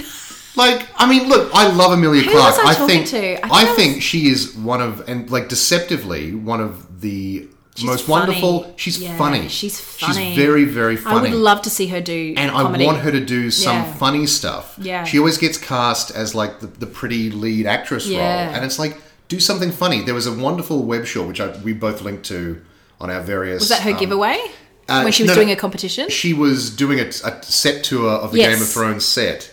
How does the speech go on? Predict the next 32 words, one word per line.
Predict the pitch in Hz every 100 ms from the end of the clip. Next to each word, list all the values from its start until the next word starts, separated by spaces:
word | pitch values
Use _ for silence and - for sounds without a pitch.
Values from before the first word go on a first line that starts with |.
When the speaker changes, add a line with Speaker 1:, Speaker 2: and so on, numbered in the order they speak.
| -
Speaker 2:
Well, | 226
that | 240 226
was | 220
the, | 226 208 202 151 -
that | 190
was | 190 180
the | - 175 170 170 165 -
com-, | 214
it | 196
was | 202 190
winner | 220 226
tour | 214 185 170
of | 165
the |
Game | 160 151
of |
Speaker 1:
Yeah, | 139
winner | 151
Speaker 2:
Thrones | 151 151
Speaker 1:
tour | 147
of |
the | -
Speaker 2:
set. |
Speaker 1:
Game | 120
of |
Speaker 2:
So | 113
Speaker 1:
Thrones | 196
Speaker 2:
she | 208
was | 202
Speaker 1:
set. | 92
Speaker 2:
going, | 185 185
"No, | 190